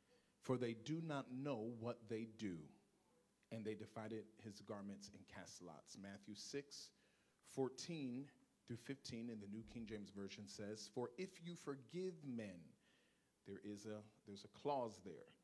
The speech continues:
"if you forgive men their trespasses, your heavenly Father will also forgive you."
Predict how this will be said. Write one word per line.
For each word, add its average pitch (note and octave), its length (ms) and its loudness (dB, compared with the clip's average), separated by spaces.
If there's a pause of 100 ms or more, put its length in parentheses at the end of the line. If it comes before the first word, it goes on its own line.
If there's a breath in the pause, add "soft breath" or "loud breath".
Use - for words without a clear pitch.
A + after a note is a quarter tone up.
"if F3+ 160 8 (200)
you A#2 140 -4
forgive G#2+ 380 -4 (120)
men F2 100 -4 (1000 soft breath)
their A#2 120 6
trespasses, A#2+ 960 -2
your A2 140 2
heavenly D3+ 400 2
Father A2 380 -4
will A#2 260 -2 (100)
also B2 640 2 (320 loud breath)
forgive B2+ 480 0 (120)
you." D3 200 4